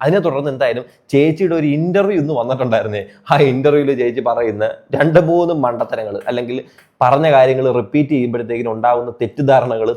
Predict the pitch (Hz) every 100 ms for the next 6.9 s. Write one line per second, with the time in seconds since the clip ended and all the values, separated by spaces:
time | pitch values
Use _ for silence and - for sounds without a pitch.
0 | - 117 - 123 95 110 123 120 139 143
1 | 123 123 123 117 127 123 120 - - 151
2 | 135 - 196 135 143 123 113 113 110 107
3 | 120 - - 135 165 170 156 151 185 202
4 | 151 147 185 160 147 139 139 135 117 117
5 | 151 170 180 190 165 135 135 127 - 147
6 | 107 107 110 123 135 107 110 101